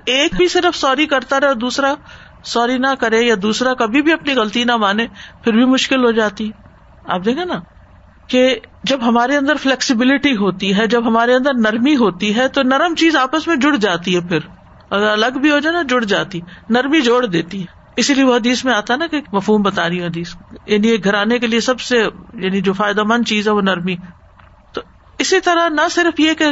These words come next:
ازدواجی زندگی میں، کہیں آپ کولیگز ہیں، یعنی کسی جگہ پہ جاب کریں، کام کریں، آپ دیکھیں بہت سے لوگوں کو اچھے سے اچھی جاب ملتی ہے، کچھ عرصے وارننگ لیٹر مل کے فارغ کر دیا جاتا ہے، کیونکہ ان کی اکڑ ہی کہیں نہیں ختم ہوتی اور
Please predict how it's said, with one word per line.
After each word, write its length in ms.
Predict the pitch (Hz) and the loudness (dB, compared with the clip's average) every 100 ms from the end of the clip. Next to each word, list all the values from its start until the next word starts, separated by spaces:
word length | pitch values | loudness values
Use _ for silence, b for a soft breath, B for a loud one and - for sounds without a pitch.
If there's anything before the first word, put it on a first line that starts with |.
| 233 | 0
ازدواجی 460 | 196 185 190 190 220 | -2 0 -2 0 -2
زندگی 360 | 196 190 190 | -2 -2 -2
میں، 140 | 254 349 | -4 -4
کہیں 260 | 254 294 311 | -2 0 0
آپ 240 | 277 - | -2 -4
کولیگز 400 | 226 214 226 196 | -6 -2 -2 -2
ہیں، 100 | 208 196 | -2 -2
یعنی 180 | 202 226 | -2 -2
کسی 240 | 226 - 190 | -2 -2 -2
جگہ 200 | 196 208 | 0 0
پہ 120 | 202 | 0
جاب 300 | 185 208 220 | 0 0 0
کریں، 240 | 208 185 185 175 | -2 -2 -4 0
کام 240 | 208 226 | 0 0
کریں، 200 | 214 196 196 B - | -4 -6 -10 B -6
آپ 180 | 208 214 | -2 -2
دیکھیں 180 | 240 | -2
بہت 240 | 233 247 294 | 0 0 0
سے 120 | 302 | 0
لوگوں 340 | 285 277 277 285 | 2 2 0 -2
کو 200 | 277 277 B - | -2 -2 B -8
اچھے 240 | 240 302 | -2 -2
سے 140 | 302 302 | 0 0
اچھی 200 | - 294 | 0 2
جاب 240 | 247 254 | 2 2
ملتی 260 | 269 240 269 | 0 -2 -2
ہے، 40 | |
کچھ 240 | 269 - | -2 0
عرصے 220 | 247 220 226 | 0 0 0
وارننگ 360 | 214 185 196 220 | 2 0 0 0
لیٹر 300 | 196 196 208 | 0 -2 -2
مل 160 | 196 190 | -2 -2
کے 180 | 196 202 B B B - - | -4 -6 B B B -20 -4
فارغ 280 | 202 185 202 | -2 0 -2
کر 140 | 190 | -2
دیا 180 | 170 185 | 0 0
جاتا 300 | 175 170 175 | 0 0 -2
ہے، 100 | 175 - B - - | -8 -12 B -20 -18
کیونکہ 420 | - - 202 190 196 B - | -18 -8 -4 -4 -6 B 0
ان 100 | 220 | 0
کی 160 | 208 202 | 2 0
اکڑ 200 | 220 233 | 2 0
ہی 60 | |
کہیں 200 | 254 247 | 0 0
نہیں 100 | 247 | 0
ختم 280 | 240 202 208 | -2 -2 -2
ہوتی 280 | 208 196 202 | -2 -4 -4
اور 140 | 196 | -4